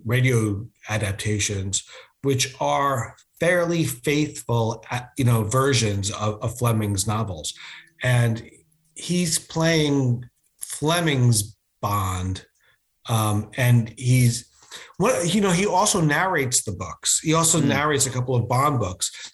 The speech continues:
Speaker 1: And what I think is kinda cool is that when he's narrating Fleming's, Fleming's books, it's one Bond, and his Bond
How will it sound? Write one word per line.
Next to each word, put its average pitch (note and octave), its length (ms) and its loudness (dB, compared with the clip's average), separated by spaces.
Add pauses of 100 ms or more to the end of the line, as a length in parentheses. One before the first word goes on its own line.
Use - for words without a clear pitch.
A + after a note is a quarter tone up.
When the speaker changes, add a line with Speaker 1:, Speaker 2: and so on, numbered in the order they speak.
Speaker 1:
And C#3+ 120 2
what E3 200 2
I D#3+ 160 0
think C#3+ 200 -2
is - 80 0
kinda A2 300 -2
cool G#2 640 -2
is A2+ 220 0
that B2 180 0
when A#2+ 100 2
he's B2 160 4
narrating D3 480 2
Fleming's, C#3+ 460 0 (280)
Fleming's C#3+ 640 0 (500)
books, G2+ 420 -4 (580)
it's B2+ 220 2
one C#3+ 400 4
Bond, F#2 540 -2 (380)
and B2 340 4
his F#3 380 0
Bond G#2+ 480 0